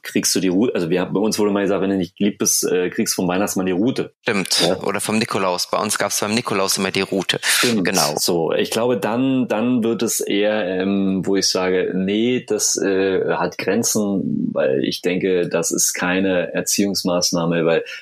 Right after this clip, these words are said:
Speaker 1: der Weihnachtsmann sollte nicht für die Erziehung gerade stehen müssen, sondern er sollte weiterhin eigentlich eine wohlwollende Figur.
Speaker 2: Ja, genau. Na, man macht's sich dann ein bisschen leicht und das ist ja sozusagen ja auch der Grundtenor beim Thema Lügen.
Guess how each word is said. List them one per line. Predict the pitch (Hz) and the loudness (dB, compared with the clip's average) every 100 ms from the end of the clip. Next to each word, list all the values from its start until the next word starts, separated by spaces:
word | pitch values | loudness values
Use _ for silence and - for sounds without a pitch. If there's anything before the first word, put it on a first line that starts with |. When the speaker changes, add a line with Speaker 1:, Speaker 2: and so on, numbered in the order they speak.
| - | -4
Speaker 1:
der | 98 | -2
Weihnachtsmann | 92 104 110 - 107 101 98 - 87 | 0 0 0 0 0 0 0 -2 -4
sollte | 87 98 95 98 | 0 0 0 0
nicht | 101 107 - - - | 0 -2 -2 -2 -4
für | - - | -4 -2
die | 92 | 0
Erziehung | 82 - - 92 90 | 0 0 0 2 0
gerade | 85 80 85 | 0 0 0
stehen | - 90 82 | 0 2 2
müssen, | 82 90 - 151 - - | 2 2 2 0 -4 -10
sondern | - 92 92 | -4 0 2
er | 92 | 0
sollte | 85 92 92 | 2 2 2
weiterhin | 87 85 92 87 95 95 | 0 0 0 0 0 0
eigentlich | - 85 92 85 | 0 0 0 0
eine | 92 80 | -2 0
wohlwollende | 92 113 90 90 90 87 | 2 2 0 0 0 -2
Figur. | - - - - 85 98 104 107 92 82 80 | -4 -4 -2 0 0 0 2 2 2 0 0
Speaker 2:
Ja, | 104 104 101 104 104 | 0 0 2 0 -2
genau. | 131 127 123 120 120 - - | -2 0 2 2 0 -2 -4
Na, | 165 | 0
man | 202 190 | 0 0
macht's | 208 - | -2 -2
sich | - 202 | -2 0
dann | - - | 0 0
ein | - 156 | -2 0
bisschen | 190 160 139 | 0 0 0
leicht | 139 185 233 - | 0 0 0 0
und | |
das | 156 156 | 0 0
ist | 175 | 0
ja | 165 | 0
sozusagen | 151 - 160 147 | 0 0 0 0
ja | 139 | 0
auch | 135 | 0
der | 143 | -4
Grundtenor | - 180 196 - 196 190 | 0 -2 -2 -2 0 0
beim | 175 165 | 0 -2
Thema | - 170 160 156 | -2 0 0 -2
Lügen. | 147 135 196 226 226 | -6 -2 0 0 0